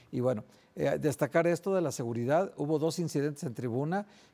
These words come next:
que fueron sofocados de inmediato por la autoridad, eh, la gente que estaba alborotando este asunto lo sacaron del estadio, la misma gente de alrededor gritaba "fuera, fuera, fuera", que los echara la policía,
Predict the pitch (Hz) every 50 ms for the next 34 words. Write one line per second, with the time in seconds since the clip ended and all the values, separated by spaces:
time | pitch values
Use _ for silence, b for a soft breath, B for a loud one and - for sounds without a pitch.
0 | B - 143 123 - 147 147 151 160 143 - 143 107 101 110 - 135 135 139 123
1 | 127 123 117 117 113 131 139 139 - 143 139 123 117 113 104 - 117 107 113 123
2 | 151 180 190 180 B B B B B - 143 120 117 120 117 - 147 147 143 -
3 | 151 - 139 120 - - 143 139 135 131 127 127 - - 131 127 110 113 113 113
4 | 104 - 135 135 139 135 143 127 - 135 117 104 139 151 143 - 143 127 113 101
5 | 117 - - 131 127 123 120 110 107 101 - - 131 131 139 151 180 190 190 B
6 | B B B B B B - 127 139 143 139 143 170 196 208 190 196 202 180 -
7 | 175 175 165 - 175 165 160 147 127 131 135 131 131 147 151 156 135 113 117 113
8 | 117 - 147 139 135 135 123 - - 143 139 135 120 101 127 131 127 113 - 131
9 | 139 175 202 214 B B B B B - 117 117 110 110 101 - - 139 131 131
10 | 123 113 - 110 107 107 95 123 156 180 196 208